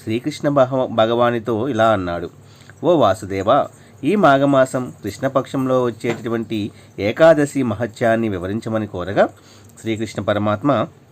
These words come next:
"ఓ యుధిష్ఠిరా, ఈ మాఘమాసంలో వచ్చేటటువంటి ఏకాదశి పేరు విజయ ఏకాదశి. ఈ ఏకాదశిని ఎవరు భక్తి శ్రద్ధలతో ఆచరిస్తారో వారిని విజయము అనేది వరిస్తుంది. మరి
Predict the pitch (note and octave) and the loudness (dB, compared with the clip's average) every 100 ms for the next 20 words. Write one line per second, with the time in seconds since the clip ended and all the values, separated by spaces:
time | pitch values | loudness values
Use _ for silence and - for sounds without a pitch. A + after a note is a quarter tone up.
0 | - - - - C3 E3 E3+ A#2+ - B2 | -20 -20 -20 -8 2 4 4 2 -2 -2
1 | G2+ A2 F#2 - - - G#2+ G#2 F#2+ F#2+ | 2 4 2 -2 -18 -10 -6 -2 -2 -2
2 | A2 G#2+ - A2 A2 G#2+ G#2 - G#2 G#2 | 0 -2 -2 -4 -2 -2 -4 -6 -6 -4
3 | G#2+ G2+ G2 F#2 F#2 C3+ C#3 C#3 A2 G#2+ | -6 -4 -2 -2 2 2 2 -4 -6 -2
4 | A#2 A2 G2+ - - - G2 F#2+ B2 E3 | 0 -2 -4 -10 -20 -10 -8 -2 0 2
5 | A#2+ G2 F2+ F2 E2+ - F2 - - - | 2 2 -2 -4 -4 -10 -12 -14 -20 -16
6 | - A#2+ A2 G#2 A2+ A2+ A2+ A2+ G#2 F#2+ | -4 0 2 2 2 2 2 -2 -4 0
7 | A2 D3 B2+ - C3+ C#3+ B2 B2+ A#2 B2 | 0 0 -2 -4 -2 -2 0 -2 0 2
8 | A#2+ A#2 A#2+ A#2+ - B2 B2 D#3+ - - | 2 2 -2 -8 0 2 2 0 -4 -14
9 | - B2 C3 B2+ B2 G#2+ A#2 G#2 G2+ D3+ | -6 4 4 4 0 0 -2 -2 2 2
10 | D#3 D3+ B2+ A#2 A2+ A2+ F#2 - G2 F2+ | 4 2 2 0 0 -2 -4 -8 -10 -6
11 | F#2+ F2 - - - G#2+ A2+ A#2+ | -6 -6 -10 -20 -10 -2 0 0